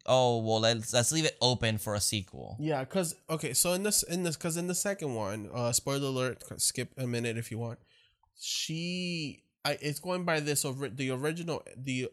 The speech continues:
Speaker 2: original ending that we saw with the sign, because she's in a, in a,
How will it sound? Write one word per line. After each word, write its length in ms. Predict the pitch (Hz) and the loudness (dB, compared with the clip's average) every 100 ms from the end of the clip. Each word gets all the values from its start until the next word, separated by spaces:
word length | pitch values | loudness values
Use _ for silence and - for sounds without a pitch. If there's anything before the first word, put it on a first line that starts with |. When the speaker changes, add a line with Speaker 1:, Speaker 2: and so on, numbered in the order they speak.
| - | -4
Speaker 2:
original 580 | 123 117 143 156 156 127 | -4 -2 -4 -2 -4 -2
ending 260 | 135 135 | -2 -2
that 120 | 127 117 | -2 -4
we 120 | 117 | -4
saw 160 | 123 | -2
with 160 | 117 110 | -2 -2
the 80 | 113 | -2
sign, 260 | - 139 | -2 -2
because 220 | 131 127 120 | -2 -4 -4
she's 240 | 156 185 | -4 -4
in 160 | 165 135 | -4 -4
a, 180 | 113 - - | -4 -8 -8
in 100 | 120 | -6
a, 180 | 113 | -4